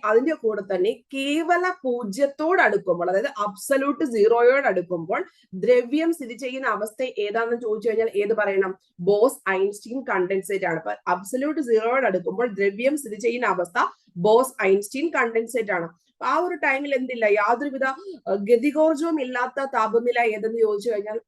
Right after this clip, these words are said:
ആ പറഞ്ഞിരിക്കുന്ന അബ്സല്യൂട്ട് സീറോ ആണ് പറയുന്നത്. അപ്പൊ കേവല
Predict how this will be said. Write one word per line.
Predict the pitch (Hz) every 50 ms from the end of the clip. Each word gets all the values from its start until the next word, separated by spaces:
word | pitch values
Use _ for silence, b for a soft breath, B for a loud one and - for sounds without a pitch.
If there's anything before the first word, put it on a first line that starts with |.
| _ - 196
ആ | 196 202 220 -
പറഞ്ഞിരിക്കുന്ന | 190 208 202 196 196 - - 208
അബ്സല്യൂട്ട് | 190 185 - - 220 208 208 202 202
സീറോ | 214 202 202 208 214
ആണ് | 208 190 190 185 180
പറയുന്നത്. | 190 185 180 170 170 - -
അപ്പൊ | 269 466 - - _ _ _ - - - -
കേവല | 262 269 277 285 311 349 359 415